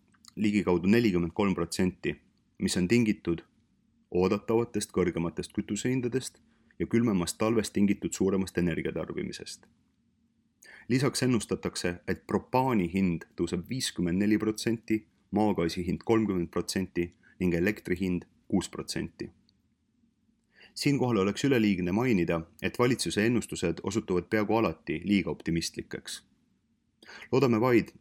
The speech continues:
et Bideni administratsiooni hoolimatu energiapoliitika ei too talvel kaasa laiaulatuslikku puudujääki.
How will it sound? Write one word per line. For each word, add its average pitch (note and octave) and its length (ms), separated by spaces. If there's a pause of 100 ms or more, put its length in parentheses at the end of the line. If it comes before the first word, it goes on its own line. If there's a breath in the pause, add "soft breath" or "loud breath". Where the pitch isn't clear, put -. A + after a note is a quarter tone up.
et F#2 120
Bideni A2 440
administratsiooni F#2+ 840
hoolimatu F#2+ 520
energiapoliitika F2+ 960 (200)
ei F#2+ 100
too G#2 160
talvel G#2+ 320
kaasa F2+ 440
laiaulatuslikku F#2 880
puudujääki. D#2 680